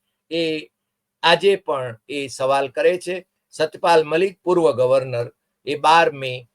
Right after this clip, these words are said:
બે હજાર ને પચીસ એની એ, એ ટ્વીટ છે. એમણે,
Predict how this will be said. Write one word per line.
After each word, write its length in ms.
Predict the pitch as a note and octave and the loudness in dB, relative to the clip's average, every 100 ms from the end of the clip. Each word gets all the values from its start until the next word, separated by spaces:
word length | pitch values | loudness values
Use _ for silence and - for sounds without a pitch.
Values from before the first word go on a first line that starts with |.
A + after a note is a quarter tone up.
| _ C#3 | _ -2
બે 240 | D3 C3 | 0 0
હજાર 300 | A#2 B2+ A#2+ | 0 -2 -2
ને 140 | A#2+ | -6
પચીસ 600 | A#2 D3+ - D#3 B2 - _ _ _ | -8 -10 -6 -8 -8 -12 _ _ _
એની 440 | C#3+ D3 C3+ C3 _ _ _ - | -4 -4 -6 -10 _ _ _ -8
એ, 60 | C#3+ | -6
એ 400 | C3+ C3+ B2 A#2 _ _ _ - - | -4 -4 -6 -8 _ _ _ -20 -8
ટ્વીટ 200 | D3 A#2+ | -8 -8
છે. 340 | - G#2 G2 _ _ _ _ _ _ _ _ _ _ - | -12 -10 -10 _ _ _ _ _ _ _ _ _ _ 0
એમણે, 600 | A3+ B3+ B3+ B3 A3+ | 8 12 12 12 8